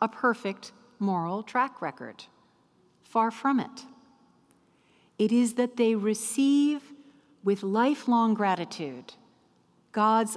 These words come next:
unearned gift of forgiveness and love. And yes,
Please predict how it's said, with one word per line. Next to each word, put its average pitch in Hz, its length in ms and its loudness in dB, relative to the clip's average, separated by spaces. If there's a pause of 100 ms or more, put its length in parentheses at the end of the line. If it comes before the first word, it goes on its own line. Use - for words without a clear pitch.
unearned 208 720 2
gift - 520 -8 (340)
of 185 160 -6
forgiveness 165 840 -4 (520)
and 165 200 -6
love. 156 440 -6 (1080)
And 240 160 4
yes, 196 640 -6